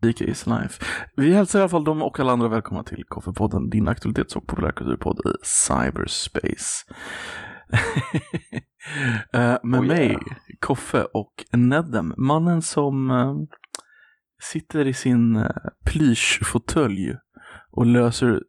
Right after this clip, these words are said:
Speaker 1: sju sudokus på kvällen med ett glas rödvin till. Och en liten radio som spelar gammal klassisk musik, nämligen på P två. Och där sitter han och anser sig vara en gamer.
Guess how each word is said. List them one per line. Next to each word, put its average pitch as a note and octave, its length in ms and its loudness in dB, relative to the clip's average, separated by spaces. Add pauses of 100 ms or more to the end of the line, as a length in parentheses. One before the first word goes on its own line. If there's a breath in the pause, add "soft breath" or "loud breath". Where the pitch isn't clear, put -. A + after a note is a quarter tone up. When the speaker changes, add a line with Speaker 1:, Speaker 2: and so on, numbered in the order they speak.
(180)
Speaker 1:
sju D3 340 2
sudokus - 720 -2
på - 100 -10
kvällen C2 560 -2 (380 loud breath)
med A#2 260 6
ett A#2+ 160 -10
glas - 500 -6 (100)
rödvin G2+ 680 0
till. - 380 -6 (760 loud breath)
Och A#2+ 120 -4
en B2 140 4
liten B2+ 240 0
radio B2 440 2
som - 160 -12
spelar - 260 -4
gammal D#2+ 540 -2 (160)
klassisk - 500 -6
musik, - 460 -4
nämligen G2+ 240 0
på - 100 -8
P G2 400 -2 (280)
två. - 380 0 (760 loud breath)
Och B2+ 100 0
där A#2+ 120 2
sitter - 340 -2
han - 180 -6
och A2+ 220 0
anser - 220 -2
sig - 200 -2
vara C2+ 220 0
en - 140 -4
gamer. D#2 760 0